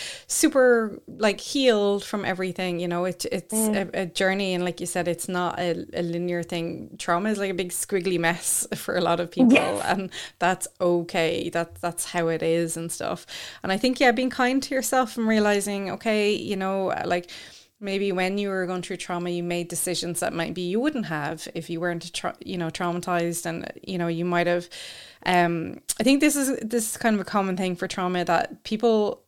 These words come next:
Speaker 1: who have been traumatized will often go on and have really bad sex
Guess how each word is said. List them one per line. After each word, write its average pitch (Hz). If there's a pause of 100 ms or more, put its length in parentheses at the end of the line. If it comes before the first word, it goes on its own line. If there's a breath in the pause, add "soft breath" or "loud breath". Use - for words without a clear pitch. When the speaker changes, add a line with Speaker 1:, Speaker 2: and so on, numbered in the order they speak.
Speaker 1:
who 202
have 220
been 226
traumatized 185
will 185
often 185
go 185
on 175
and 175
have 170 (400 loud breath)
really 202
bad 175
sex -